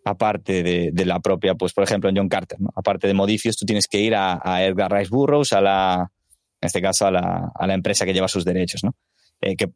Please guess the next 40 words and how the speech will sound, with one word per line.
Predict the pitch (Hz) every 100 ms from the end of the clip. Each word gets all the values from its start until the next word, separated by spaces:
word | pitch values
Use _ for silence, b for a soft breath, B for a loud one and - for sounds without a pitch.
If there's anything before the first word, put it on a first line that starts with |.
| -
que | 101
no, | 123 127
no | 113
me | 127
pusieron | 123 120 131
ni | 135
un |
problema, | 113 107 165 123
ojo, | 147 98
joder, | - 123 101
yo | - 92
ya | 107 113
me |
estaba | - 139 127
ca-, | - 73
yo | 95
ya | 107 113
estaba | 117 123 127
cagado, | 104 107 120
si | 113
se | 101 98
permite | 92 92 101 101
la | 104
palabra, | 95 95 104 110 - B B B
porque | - 101 95
después | 95 - 104
de | 110
venir | 110 107
de | 104
lo, | 107 101 95 85
de | 98
lo | 98 98
de | 98
las | 98
cosas | - 110
que | 107
dejamos | 107 107
atrás, | 107 110
dije, | 107 92
"Espérate, | - 110 117 110 113